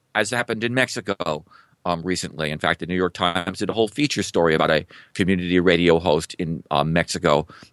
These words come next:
who was recently, um, shot. And so I became kind of fascinated by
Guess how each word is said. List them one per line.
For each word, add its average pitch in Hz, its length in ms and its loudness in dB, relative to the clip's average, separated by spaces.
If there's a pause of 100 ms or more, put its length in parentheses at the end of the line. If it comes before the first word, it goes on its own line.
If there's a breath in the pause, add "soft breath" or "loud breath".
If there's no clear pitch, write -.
who 95 140 4
was 82 320 4
recently, 85 600 0 (100)
um, 71 240 0
shot. - 420 -2 (480 loud breath)
And 117 340 2
so 156 460 8 (1040)
I 170 120 -6
became 95 340 -6
kind 95 200 -2
of 104 80 0
fascinated 107 680 0
by 87 320 4